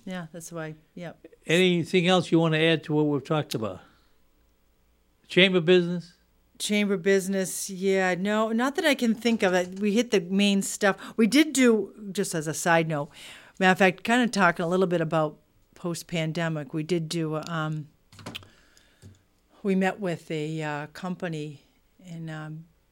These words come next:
Speaker 1: create a strategic plan, kind of our visioning over the next five to ten years. How do we need to m-, how do we, how do we need to morph? You know, who do we need to become? How do we meet the needs of our membership? Um,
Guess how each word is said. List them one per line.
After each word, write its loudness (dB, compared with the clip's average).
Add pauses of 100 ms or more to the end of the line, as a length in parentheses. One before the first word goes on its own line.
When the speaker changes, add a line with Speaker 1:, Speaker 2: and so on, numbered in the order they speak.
(220)
Speaker 1:
create 0
a -6
strategic -12
plan, -10
kind -10
of -10
our -8
visioning -8 (300)
over -12
the -10
next -14
five -10
to -14
ten -10
years. -10 (460)
How -4
do -4
we -6
need -8
to -10
m-, -6
how -4
do -4
we, -4
how 0
do 0
we 0
need 0
to -8
morph? -6 (400)
You -8
know, -4
who -2
do -2
we -2
need -6
to -16
become? -8 (600)
How -4
do -2
we 0
meet -6
the -8
needs -6
of -10
our -6
membership? -10 (800)
Um, -8